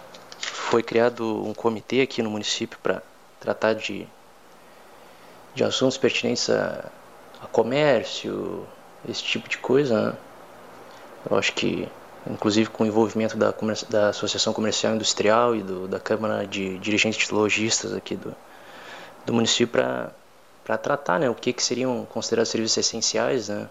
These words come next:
Foram realizados já alguns decretos já quanto a isso,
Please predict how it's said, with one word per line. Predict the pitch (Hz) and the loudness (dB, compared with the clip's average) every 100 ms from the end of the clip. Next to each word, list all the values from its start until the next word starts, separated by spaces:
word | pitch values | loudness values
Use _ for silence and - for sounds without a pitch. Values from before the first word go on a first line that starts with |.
| - - - - - - - - - - | -16 -20 -20 -20 -20 -20 -20 -20 -20 -20
Foram | - 110 | -2 2
realizados | 107 110 110 107 | 2 2 2 0
já | 107 104 | 0 0
alguns | 101 110 113 | 0 -2 -2
decretos | 104 101 - 113 131 - | -2 -2 0 2 2 2
já | - 120 135 - - - - - - - - - - - - - - | -2 -4 -6 -14 -20 -20 -20 -20 -20 -20 -20 -20 -20 -20 -20 -18 -6
quanto | 113 - | -6 0
a | 107 | 2
isso, | 107 131 - - | 2 0 -4 -8